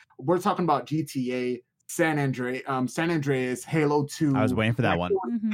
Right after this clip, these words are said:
Speaker 1: that year, that year was absolutely fantastic. Wait,
Speaker 2: Yes.
Speaker 1: I got, I'll tell you right now. So G T A,
Speaker 2: Okay.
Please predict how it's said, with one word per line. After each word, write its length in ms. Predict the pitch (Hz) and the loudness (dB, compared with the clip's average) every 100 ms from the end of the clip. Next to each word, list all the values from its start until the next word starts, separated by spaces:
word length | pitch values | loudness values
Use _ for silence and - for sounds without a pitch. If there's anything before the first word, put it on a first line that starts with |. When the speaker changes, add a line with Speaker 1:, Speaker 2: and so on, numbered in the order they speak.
| 392 | 0
Speaker 1:
that 180 | 403 | 0
year, 280 | - - 415 220 - - _ _ 127 123 | -2 -2 -2 -2 -10 -20 _ _ -18 -4
that 320 | 185 214 - | 0 0 2
year 200 | 196 190 | 2 4
was 220 | 170 156 - | 2 0 0
absolutely 760 | 170 185 - 165 151 160 160 151 | 0 0 0 0 2 2 0 -4
fantastic. 1160 | - 160 131 110 104 - - 190 - - 113 - | -2 -4 -2 -4 -10 -6 0 0 0 -6 -10 -2
Wait, 180 | 143 110 | -2 0
Speaker 2:
Yes. 300 | 113 85 - | -2 -2 -4
Speaker 1:
I 80 | 143 | 0
got, 140 | 135 - _ _ - - 135 | 0 -4 _ _ -14 -8 -2
I'll 140 | 139 139 | 0 2
tell 120 | 151 | 2
you 60 | 135 | 2
right 140 | 123 | 0
now. 180 | 107 98 _ _ _ | -4 -6 _ _ _
So 200 | - 156 | -2 0
G 200 | 147 233 | 0 0
T 260 | 285 240 | 0 2
A, 220 | 160 170 220 131 | 2 0 -4 -6
Speaker 2:
Okay. 240 | 127 113 | -2 -4